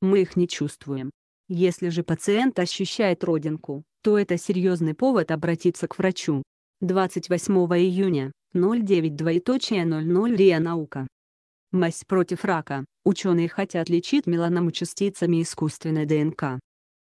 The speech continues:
Такие вещи надо знать всем. Мы об этом постоянно рассказываем пациентам,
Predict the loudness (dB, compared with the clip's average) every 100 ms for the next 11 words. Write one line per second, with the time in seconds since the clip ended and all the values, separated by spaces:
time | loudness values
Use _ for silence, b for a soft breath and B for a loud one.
0 | _ -10 -4 0 2 2 -2 0 0 0
1 | -2 0 0 -2 -10 -4 -4 -4 _ _
2 | _ -2 0 2 2 2 0 -2 -4 -2
3 | 0 0 0 0 -4 -2 -2 -2 -2 -2
4 | -2 -6 -2 0 0 0 -2 -4